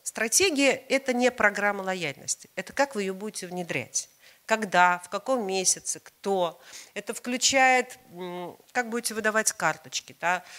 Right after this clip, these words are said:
как гости будут узнавать о возможности там списать. Вообще, что это будет? Это будет рассылка, они куда-то должны зайти. Вот у нас в Логосе, например, в, в модуле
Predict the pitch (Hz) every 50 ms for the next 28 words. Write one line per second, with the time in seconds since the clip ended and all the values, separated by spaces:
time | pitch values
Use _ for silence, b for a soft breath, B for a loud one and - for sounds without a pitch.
0 | B B - 214 220 220 233 247 226 - - 220 196 226 233 214 240 226 - 233
1 | 214 202 226 220 220 226 220 - 233 208 233 233 208 196 202 202 208 196 180 196
2 | 175 - - 180 - - 180 180 - - - 208 196 - - 180 165 - 165 170
3 | - 190 175 - - - 262 247 202 175 - 170 160 151 156 143 143 - 185 -
4 | 233 247 302 - - 294 294 277 - - - - 226 208 185 180 - - 160 170
5 | 185 226 - 247 247 254 254 254 240 226 240 233 226 254 269 254 240 262 254 254
6 | 247 - - - 196 180 170 B B B B B B - 202 - 233 254 311 370
7 | - - 226 233 285 320 269 269 - - 214 202 190 - - - 185 190 202 190
8 | 180 180 185 185 185 185 190 214 226 226 202 202 190 185 185 175